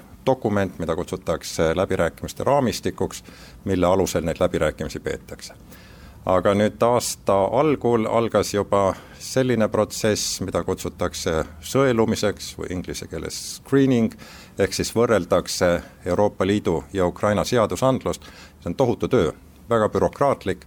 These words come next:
et noh, sealt siis sõelutakse välja, et mida Ukraina oma seadusandlusega peaks tegema üleüldse, et ta vastaks siis Euroopa Liidu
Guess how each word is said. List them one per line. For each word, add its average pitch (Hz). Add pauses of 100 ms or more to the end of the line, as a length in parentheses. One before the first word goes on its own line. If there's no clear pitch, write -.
(460)
et 95
noh, 98
sealt 104
siis -
sõelutakse 98
välja, 104
et -
mida 107
Ukraina 92
oma 85
seadusandlusega 87
peaks -
tegema 117
üleüldse, 101
et 90
ta 87
vastaks -
siis 82
Euroopa 90
Liidu 87